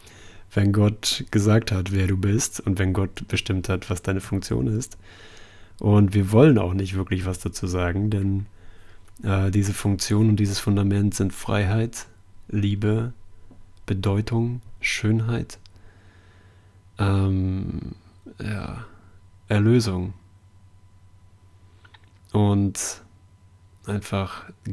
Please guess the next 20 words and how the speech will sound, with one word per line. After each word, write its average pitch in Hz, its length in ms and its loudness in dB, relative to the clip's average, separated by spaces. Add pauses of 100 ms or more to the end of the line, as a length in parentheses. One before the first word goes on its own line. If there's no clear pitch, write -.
göttliche 98 460 -2
Umarmung. 90 600 -6 (1080)
Und 101 340 0
in 98 60 -2
dieser 104 220 4
Umarmung 107 720 2 (1400)
bete 110 360 4
ich, - 400 -4 (380)
dass 98 200 -6
du 104 140 -2
den, 95 380 0 (880)
dass - 180 -6
du 98 80 -4
dieses 101 280 -2
Gewahrsein 101 560 2
über 95 280 -2
diesen 90 280 -2
Tag 95 540 -6
behältst 98 580 -4
oder, 92 320 -6